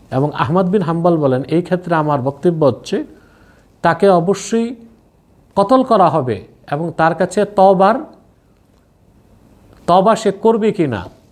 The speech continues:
এইরকম তাকে সুযোগ দেওয়া হবে না। তাহলে বোঝা যাচ্ছে আহমদ ইবনে হাম্বল রহমতুল্লাহর মতেও যে শাতেম, আল্লাহর হাবিবের শানে যে গোস্তাকি করে,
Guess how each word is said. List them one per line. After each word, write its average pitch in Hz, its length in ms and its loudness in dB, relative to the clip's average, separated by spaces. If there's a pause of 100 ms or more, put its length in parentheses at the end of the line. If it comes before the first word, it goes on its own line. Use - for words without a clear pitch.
(680)
এইরকম 135 400 0
তাকে 123 220 -2
সুযোগ 127 340 -6
দেওয়া 135 280 2 (640)
হবে 85 280 -8
না। - 140 -20 (1120)
তাহলে 175 160 4
বোঝা 190 260 2
যাচ্ছে 185 260 -6
আহমদ 160 300 -4
ইবনে 160 200 -6
হাম্বল 160 280 -6
রহমতুল্লাহর 165 480 -2
মতেও 135 320 -2 (680)
যে 120 100 -8
শাতেম, 156 500 -2 (440)
আল্লাহর 135 280 -2
হাবিবের 147 320 -6
শানে 139 360 -4
যে 131 100 -4
গোস্তাকি 143 520 -4
করে, 135 260 -2